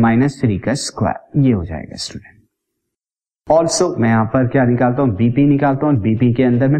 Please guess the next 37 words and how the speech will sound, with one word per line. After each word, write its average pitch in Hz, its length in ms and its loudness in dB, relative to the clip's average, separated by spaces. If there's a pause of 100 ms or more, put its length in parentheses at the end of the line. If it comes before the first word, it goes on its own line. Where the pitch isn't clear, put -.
P 120 160 2
के 123 80 2
कोऑर्डिनेट्स 117 480 2
को 127 140 2
again 123 220 2
एक्स 127 200 -2
टू, 139 80 2
वाई 123 140 2
टू, 135 100 0
ज़ेड 123 240 0
टू 139 80 2
लेता 123 260 2
हूँ, 135 80 0
तो - 200 -8 (120)
X - 400 -2
minus 113 340 0
थ्री 139 160 2
का 139 140 0 (100)
स्क्वायर, 143 300 -2 (760)
then 104 320 0 (200)
Y 120 180 4 (560)
minus 117 420 2
टू 147 140 2
का 151 160 2 (100)
स्क्वायर 151 380 -2 (840)
and 123 300 2
Z 104 100 -2 (480)
minus, 170 340 2 (300)
माइनस 143 360 2
वन 165 140 0
क्या 160 180 0
हो 127 100 2
जाएगा, 120 260 0
प्लस 135 400 -2
वन, 73 100 -6
तो - 120 -6
Z 117 220 0